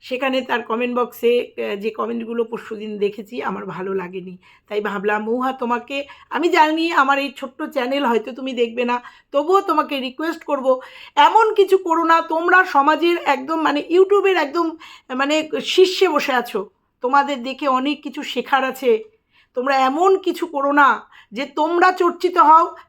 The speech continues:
তার সাথে আমরা আমাদের, তোমাদের ভুলটা তুলে দিতে হয়। কারণ আমরা কন্ট্রোভার্সি ক্রিয়েটার, আমাদের ভুল দেখলে বলতেই হবে। অনেক, সাত দিন তো কোনো ব্যাপারই না,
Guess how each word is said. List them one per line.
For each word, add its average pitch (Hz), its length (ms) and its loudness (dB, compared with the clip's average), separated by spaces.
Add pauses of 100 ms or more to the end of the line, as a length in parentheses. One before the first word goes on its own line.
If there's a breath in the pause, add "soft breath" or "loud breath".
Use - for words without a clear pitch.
(120)
তার 269 200 4
সাথে 302 440 -2 (240 loud breath)
আমরা 294 340 4
আমাদের, 285 500 2
তোমাদের 262 360 -4
ভুলটা 240 360 -8
তুলে 240 260 -4
দিতে 240 240 -8
হয়। 208 380 -2 (1200)
কারণ 226 240 -4
আমরা 240 260 -4
কন্ট্রোভার্সি 240 580 -8
ক্রিয়েটার, 247 460 -4
আমাদের 208 300 -2
ভুল 220 240 -10
দেখলে 220 300 -2
বলতেই 214 480 -4
হবে। 190 320 -10 (420 soft breath)
অনেক, 294 520 -2 (100)
সাত 311 440 0
দিন 381 200 6
তো 381 120 -4
কোনো 381 200 0
ব্যাপারই 269 560 2
না, 254 380 2